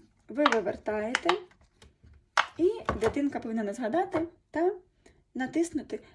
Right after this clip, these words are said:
правильні, е, кнопочки. Ось такі цікаві та корисні ігри можна придумати з попитом. Дитинка грається, але завдяки цим іграм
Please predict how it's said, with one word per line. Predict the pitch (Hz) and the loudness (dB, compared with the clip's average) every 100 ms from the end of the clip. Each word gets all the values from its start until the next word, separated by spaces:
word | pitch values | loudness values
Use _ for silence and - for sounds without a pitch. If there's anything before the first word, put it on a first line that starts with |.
| _ | _
правильні, | 233 240 240 226 220 226 - _ _ _ _ _ _ - | -4 -2 -2 -4 -4 -6 -10 _ _ _ _ _ _ -16
е, | 214 208 | -14 -14
кнопочки. | - 247 233 - - - 269 _ _ _ _ _ _ - - - - - | -10 -6 -6 -8 -14 -18 -20 _ _ _ _ _ _ -20 -20 -20 -20 -6
Ось | 349 440 | -4 -4
такі | - 233 233 320 | -4 -6 0 -2
цікаві | - - 262 254 302 381 320 | -2 -4 -4 -2 -2 -2 -4
та | - 233 | -2 -4
корисні | 233 214 311 392 - 240 | -2 -2 -4 -4 -4 -2
ігри | 233 254 311 269 | -2 -2 -2 -2
можна | 214 226 285 233 | -2 -4 -6 -8
придумати | 233 202 240 240 226 233 | -8 -6 -2 -2 -4 -12
з | |
попитом. | - 202 - 220 - 233 - - - - - | -14 -12 -6 -6 -6 -12 -14 -20 -20 -18 -6
Дитинка | 262 370 330 - | -4 0 0 -2
грається, | 233 233 320 370 247 - - - | -6 -2 0 0 -2 -6 -12 -8
але | 233 240 247 | -4 -4 -4
завдяки | 240 233 233 233 269 | -6 -6 -8 -6 -8
цим | - 247 233 214 - | -6 0 0 -2 -4
іграм | 233 277 262 202 | 0 0 -2 -6